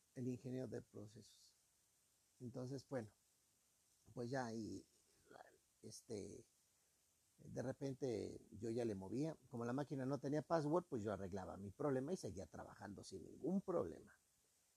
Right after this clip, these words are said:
Eh, alguna vez alguien se dio cuenta y me dijo, "Pues, por-, pues pide, ¿por qué no le pides,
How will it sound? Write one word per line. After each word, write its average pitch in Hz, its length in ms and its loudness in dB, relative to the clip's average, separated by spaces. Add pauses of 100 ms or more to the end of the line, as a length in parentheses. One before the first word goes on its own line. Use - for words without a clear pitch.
(360)
Eh, 131 200 -8
alguna 139 340 4
vez 139 180 2
alguien 135 240 4
se 113 160 -2
dio 120 140 4
cuenta 151 400 2
y 120 80 4
me 113 120 2
dijo, 117 280 0
"Pues, 123 200 -6
por-, 156 180 -6
pues - 200 -6
pide, 156 200 2
¿por 127 140 -2
qué 151 80 2
no 160 60 4
le 151 80 8
pides, 151 460 2